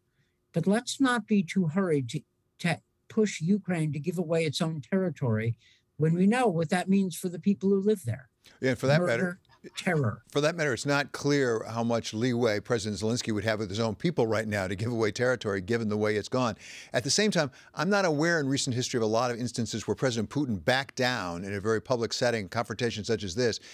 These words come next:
Speaker 2: Is it realistic to expect that at some point he would change his mind and say, "Okay, it didn't work," or are we talking about regime change?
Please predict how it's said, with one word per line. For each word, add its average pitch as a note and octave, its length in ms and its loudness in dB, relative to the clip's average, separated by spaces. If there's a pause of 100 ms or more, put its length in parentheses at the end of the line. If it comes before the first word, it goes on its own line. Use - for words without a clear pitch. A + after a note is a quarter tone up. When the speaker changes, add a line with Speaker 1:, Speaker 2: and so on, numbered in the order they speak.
(200)
Speaker 2:
Is C3 140 2
it D3+ 100 2
realistic F3+ 580 2
to C#3+ 100 0
expect C#3+ 380 0
that A#2+ 100 0
at A2+ 80 -2
some C#3+ 180 0
point C3+ 220 -2
he E3 140 -4
would C3+ 200 -2
change F3 360 -2
his C#3 180 -2
mind D3+ 560 0
and B2 180 -2
say, C3 160 0
"Okay, C3 320 0 (160)
it A#2+ 160 -2
didn't C#3+ 260 0
work," C3 300 0 (240)
or B2 160 2
are C3+ 60 2
we D#3+ 100 2
talking D#3 180 0
about B2+ 140 0
regime G#2+ 320 0
change? F2 380 -6